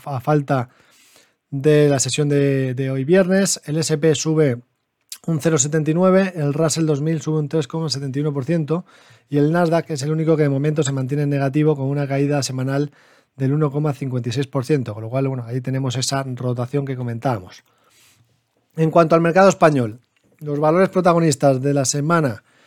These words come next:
en España, en el ibex treinta y cinco, han sido I A G, subida del cuarenta y uno coma sesenta y siete por ciento, Meliá, subida del treinta y ocho coma ochenta y tres por ciento,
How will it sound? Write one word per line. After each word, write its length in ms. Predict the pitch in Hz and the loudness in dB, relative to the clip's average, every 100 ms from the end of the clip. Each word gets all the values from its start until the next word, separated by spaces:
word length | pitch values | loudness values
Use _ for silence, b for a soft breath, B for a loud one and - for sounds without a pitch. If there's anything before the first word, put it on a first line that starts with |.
| b b - | b b -4
en 160 | 143 147 | -2 0
España, 480 | 131 185 196 196 | 2 4 6 4
en 80 | 185 | 2
el 80 | 160 | 2
ibex 160 | 165 156 | 2 0
treinta 180 | 156 | 0
y 40 | 139 | 0
cinco, 240 | 180 175 | 0 2
han 60 | 156 | 2
sido 300 | 156 147 147 | 2 4 4
I 120 | 156 | 4
A 80 | 139 | 4
G, 200 | - 185 | 4 2
subida 380 | - 147 156 156 | 2 0 2 2
del 140 | 151 | 2
cuarenta 320 | 147 143 135 | 0 0 0
y 80 | 139 | -2
uno 80 | 151 | -2
coma 60 | 127 | -4
sesenta 280 | 127 135 | -6 -8
y 40 | 123 | -6
siete 180 | 131 131 | -6 -6
por 120 | 131 | -2
ciento, 440 | 170 175 180 185 | 0 2 2 0
Meliá, 460 | 151 135 143 160 143 | -2 0 4 4 4
subida 380 | - 139 147 139 | 2 0 2 0
del 120 | 127 | 0
treinta 280 | 135 123 131 | -4 -2 0
y 60 | |
ocho 260 | 147 - 127 | 0 -2 -4
coma 280 | 151 143 120 | -2 -2 -4
ochenta 280 | - 123 | -6 -6
y 40 | 123 | -4
tres 160 | 143 | -4
por 180 | 123 135 | -4 -4
ciento, 420 | 160 156 147 180 | -2 -2 -2 -2